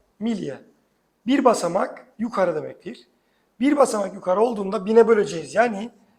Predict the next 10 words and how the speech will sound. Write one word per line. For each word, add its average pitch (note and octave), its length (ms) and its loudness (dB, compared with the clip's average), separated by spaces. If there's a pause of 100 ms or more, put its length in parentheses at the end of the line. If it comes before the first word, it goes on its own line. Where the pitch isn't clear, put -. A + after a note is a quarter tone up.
(140)
eksi F#3+ 400 -12
beş A3 480 -6 (320)
böl G#3 320 -2 (680)
bin. F3 460 -10 (1400)
Nasıl A#3+ 340 6
bölerdik? F3 640 -4 (420)
Üç A#3+ 260 -8
basamak. E3 680 -2 (4000)
Üç - 260 -14
basamak G#3 600 -10